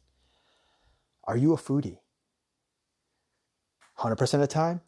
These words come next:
they say yes. Okay, so you're like me. I l-, also love to eat. My wife and I love to eat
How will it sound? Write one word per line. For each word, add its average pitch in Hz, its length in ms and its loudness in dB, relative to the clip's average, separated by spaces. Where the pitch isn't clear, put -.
they 107 140 -4
say 113 220 -2
yes. - 640 -6
Okay, 156 400 0
so - 160 -8
you're 143 160 0
like 175 240 0
me. 98 160 -4
I 127 80 -2
l-, 151 120 2
also 151 320 2
love 90 280 -6
to - 100 -12
eat. - 300 -14
My 98 120 -8
wife 104 300 -6
and 101 100 -8
I 98 140 -8
love 98 520 -4
to - 140 -16
eat - 280 -14